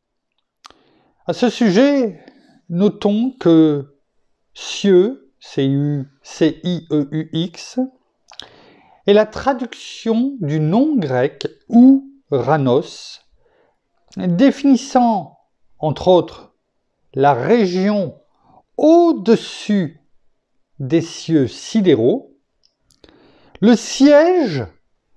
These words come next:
de l'ordre des choses éternelles et du parfait, où Dieu, finalement, eh bien, l'endroit où Dieu demeure, bien sûr, avec les autres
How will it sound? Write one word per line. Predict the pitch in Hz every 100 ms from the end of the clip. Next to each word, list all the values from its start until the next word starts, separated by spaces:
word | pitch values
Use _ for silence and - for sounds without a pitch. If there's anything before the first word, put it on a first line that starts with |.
| _ _ _ _ _
de | 156 156
l'ordre | 220 220 226 262 311 269 165 156
des | 165
choses | 170 - 175 147 127 156
éternelles | 247 - 160 156 165 180
et | 127
du | 117 165 180 _ _
parfait, | - 156 - - 165 _ _ _ _ _ _ _ _ _ _ _ _ - _ _ _ _ _ _
où | 175
Dieu, | 131 120 113 135 - _
finalement, | _ - 135 117 113 139 180
eh | 131
bien, | 117 113
l'endroit | 117 - 117 123 147
où | 135
Dieu | 104 107 123
demeure, | 135 143 117 113 123 _ _ _ _ _ _ - _ _ _ _ _ _ _ _ _ _ _ _ _ _ _ _ _ -
bien | 120
sûr, | - 123 117
avec | 110 110
les | 117 98
autres | 135 139 - 127